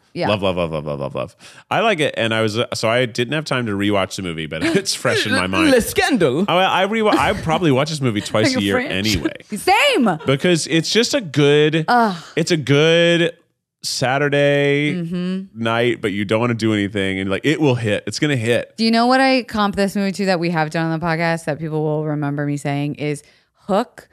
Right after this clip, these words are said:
Speaker 1: is a movie you could watch over and over again because every time you watch it, you're like, "I didn't notice that thing in the corner," or, like, "Look at the way they made that basket," or
Speaker 2: Yes.
Speaker 1: "The crazy
Speaker 2: Oh,
Speaker 1: treehouse has
Speaker 2: I
Speaker 1: a weird"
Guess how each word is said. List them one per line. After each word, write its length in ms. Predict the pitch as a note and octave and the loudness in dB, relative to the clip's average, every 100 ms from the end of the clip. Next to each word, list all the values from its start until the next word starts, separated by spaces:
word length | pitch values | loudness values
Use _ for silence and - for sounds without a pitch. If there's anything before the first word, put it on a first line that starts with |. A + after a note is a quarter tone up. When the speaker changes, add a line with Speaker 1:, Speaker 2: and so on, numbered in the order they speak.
| _ - | _ -8
Speaker 1:
is 140 | F3+ | -4
a 40 | F3+ | -4
movie 360 | F3 F3 F#3+ | -4 -2 -2
you 120 | G3 G3 | -4 -4
could 200 | G#3 D3+ | -6 -4
watch 340 | D3+ D#3 - - | 0 -2 -4 -4
over 260 | E3 F#3 A3 | -2 0 0
and 80 | G#3 | -2
over 160 | F3+ | -2
again 200 | F#3+ G3+ | -2 -2
because 240 | F#3+ F3+ D#3+ - | -2 -4 -4 0
every 200 | G3 A#3 | 0 2
time 160 | C4 | 0
you 100 | B3 | 2
watch 260 | F#3 E3 B3 | 2 2 2
it, 40 | |
you're 100 | G#3+ | 2
like, 180 | G#3 G3 - - - | 2 0 -6 -10 -2
"I 140 | A4 | 0
didn't 160 | G4+ C4+ | 0 0
notice 240 | C#4 D4+ F4 | 2 2 2
that 220 | E4+ E4+ | 0 0
thing 140 | F#4 | -4
in 80 | E4 | -2
the 60 | C4 | -2
corner," 240 | C4 A3 | 0 2
or, 60 | G#3 | 4
like, 180 | G#3 B3+ | 2 0
"Look 220 | D#4 A4 | -2 0
at 80 | - | 0
the 80 | D#4 | 2
way 160 | D4+ | 2
they 180 | B3+ C#4+ | 2 2
made 340 | A#3+ B3+ C#4 | 2 2 2
that 320 | C4 C#4+ G3+ D#3 | 2 2 0 0
basket," 720 | A3+ E4+ - - G#3 E3+ D#3 | 2 2 -2 0 2 4 2
or 240 | G3+ G3+ G3 | 0 2 2
Speaker 2:
Yes. 300 | G3 - - | 2 -4 -6
Speaker 1:
"The 80 | C4+ | -4
crazy 360 | - C4 C#4+ D4 | -4 -2 2 2
Speaker 2:
Oh, 120 | D3 | 2
Speaker 1:
treehouse 480 | - E4 F4 D4 A#3+ | 0 -2 0 2 2
has 0 | |
Speaker 2:
I 260 | C#3+ E3 B3+ | 2 2 2
Speaker 1:
a 80 | A3 | 2
weird" 140 | B3+ | 2